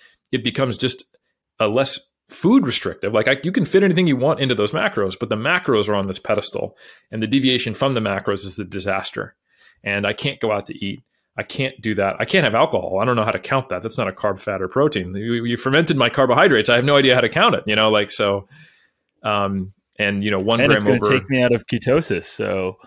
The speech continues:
Speaker 2: who knows?
Speaker 1: Yeah, exactly. And it, it, it still can co-vary with other, you know, beliefs that, that are potentially restrictive as well.
Speaker 2: Exactly.
Speaker 1: Yeah.
Speaker 2: Mm-hmm. Well, that answer was,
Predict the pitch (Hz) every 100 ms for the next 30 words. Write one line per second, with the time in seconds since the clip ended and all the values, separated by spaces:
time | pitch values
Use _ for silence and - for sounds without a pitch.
0 | _ - 117 110 127 127 110 147 143 -
1 | 87 - 120 120 127 131 123 123 - 160
2 | 170 170 143 127 117 127 113 117 113 104
3 | 104 113 104 101 101 98 98 _ 120 104
4 | 98 101 101 101 - 110 92 101 101 104
5 | 101 98 - 95 92 107 - 101 - 107
6 | 107 107 - - 113 - _ _ _ _
7 | - - _ _ _ _ 131 104 104 _
8 | _ _ _ _ _ _ _ - - -
9 | - 135 127 104 143 127 127 143 143 -
10 | _ 135 117 113 120 117 110 104 101 98
11 | 92